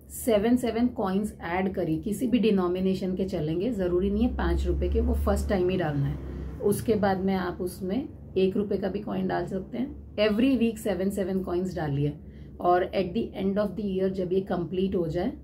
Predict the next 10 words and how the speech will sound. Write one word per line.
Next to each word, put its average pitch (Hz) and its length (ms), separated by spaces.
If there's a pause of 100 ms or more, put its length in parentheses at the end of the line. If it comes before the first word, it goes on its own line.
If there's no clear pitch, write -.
(160)
सारा 196 400
सामान 185 480
उसमें 185 300
से 202 160
अलग 180 340
कर 185 160
दीजिए, 190 320
जो 190 200
भी 185 180
वो 185 400